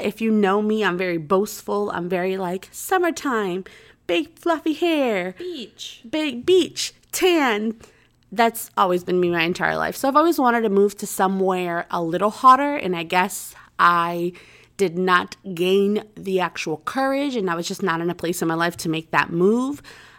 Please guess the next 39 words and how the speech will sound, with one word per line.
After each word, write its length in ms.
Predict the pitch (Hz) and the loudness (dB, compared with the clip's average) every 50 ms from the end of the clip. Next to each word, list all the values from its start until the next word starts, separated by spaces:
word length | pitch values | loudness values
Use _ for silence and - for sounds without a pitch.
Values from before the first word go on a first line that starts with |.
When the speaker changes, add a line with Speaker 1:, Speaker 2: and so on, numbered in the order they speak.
| _ _ - | _ _ 0
Speaker 1:
up 160 | 349 - - | 0 2 2
until 460 | 320 311 294 - 285 277 269 269 277 | 0 0 0 0 -2 0 0 0 -2
twenty 320 | 269 - - 247 247 254 | -4 -4 -4 -2 -2 -2
nineteen. 640 | 254 240 240 247 240 - 302 262 202 175 185 196 208 - - - - | -2 -2 -2 -2 -2 -2 0 0 0 0 0 -2 -6 -8 -14 -10 -4
Twenty 220 | - 262 285 302 | 0 0 2 2
nineteen, 260 | 294 285 247 - 311 | 0 0 0 0 0
I 40 | 302 | 0
was 100 | 285 233 | 0 -2
like, 80 | 254 240 | -2 -2
"You 80 | 330 | -2
know 100 | 494 539 539 | -2 -2 -2
what? 300 | - 523 508 523 466 415 _ _ _ _ - - - _ _ _ _ _ - | 0 0 0 -2 -4 -8 _ _ _ _ -12 -12 -12 _ _ _ _ _ -4
Let 140 | - 254 320 | 0 2 2
me 80 | 440 | 2
just 180 | 440 415 320 - | 2 0 -2 -2
go 120 | - 190 | -2 -2
down 160 | 175 175 160 160 | -2 -2 -2 -2
to 80 | 175 | -4
Florida." 420 | 170 - - - - - - - - _ _ _ _ _ _ _ _ | -6 -8 -10 -10 -10 -12 -14 -18 -20 _ _ _ _ _ _ _ _
Speaker 2:
So 140 | - - 220 | -20 -20 -16
how 120 | 220 226 | -14 -12
you 160 | 240 254 247 | -12 -12 -10
liking 280 | 233 214 220 220 285 262 | -10 -12 -12 -12 -12 -14
it 160 | 180 160 - | -14 -14 -18
so 140 | - - - _ - | -20 -20 -20 _ -20
far? 240 | - 165 190 196 _ _ | -20 -20 -20 -20 _ _
Speaker 1:
<laughs> 140 | _ - - 226 254 - - - 262 269 - - _ - - - - - _ - | _ 0 2 4 4 4 4 2 2 2 0 -4 _ -20 -20 -20 -20 -16 _ 2
I 120 | 196 196 185 | 2 2 2
absolutely 460 | - - - - - - - - - | 2 -2 -6 -6 -10 -12 -12 -12 -12
love 140 | - - - | -12 -14 -16
it 60 | - | -18
down 200 | - - - 180 | -16 -16 -14 -12
here. 280 | - 175 - - - - - - - - - - - - | -10 -10 -10 -10 -12 -14 -18 -20 -20 -20 -20 -20 -4 0
I 160 | - 185 202 247 | 2 2 2 0
sit 220 | - - 285 262 | -4 -6 -4 -2
outside 640 | 269 262 262 - - 202 180 180 175 175 - - - - | -2 -2 -4 -2 0 0 0 0 0 -2 -8 -8 -6 -4
on 160 | - 151 175 | -4 -2 -2
my 120 | 202 214 233 | -2 -4 -4
porch 600 | 226 - 156 151 135 - - - - - - | -4 -4 -4 -4 -4 -6 -10 -14 -16 -16 -16